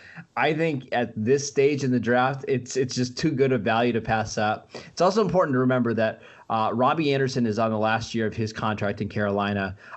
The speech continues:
I've got a feeling that they probably won't be able to sign him and D J Moore. They're gonna sign D J Moore. So Terrace Marshall in twenty twenty-two is the wide receiver two in Carolina on which should be a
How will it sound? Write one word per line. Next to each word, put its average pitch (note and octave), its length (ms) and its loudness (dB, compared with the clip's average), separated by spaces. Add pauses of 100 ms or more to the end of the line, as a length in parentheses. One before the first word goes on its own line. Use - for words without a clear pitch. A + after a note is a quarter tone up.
I've C#3 80 2
got F3+ 160 4
a F#3+ 40 2
feeling D3+ 460 0
that B2 120 0
they A#2+ 80 0
probably C3+ 800 0
won't A#2+ 340 0
be B2+ 100 2
able A2+ 120 2
to A2 80 -2
sign A2+ 320 -2
him A#2 320 -2
and D3+ 260 2
D C3 140 4
J A#2+ 240 4
Moore. G#2+ 400 2 (220)
They're C3 120 2
gonna C#3 160 2
sign B2 280 2
D A2+ 120 2
J G#2+ 200 2
Moore. G2+ 280 -2
So A2+ 300 0 (380)
Terrace C#3+ 320 2
Marshall C#3+ 400 2
in A#2+ 160 2
twenty C3+ 340 0
twenty-two C3 560 0
is C3 140 2
the B2 60 2
wide A#2 260 2
receiver B2 380 0
two C3 300 -2
in A#2+ 80 2
Carolina A#2+ 560 2
on A#2+ 300 0
which B2+ 160 2
should B2+ 240 0
be C3 160 4
a A2+ 200 2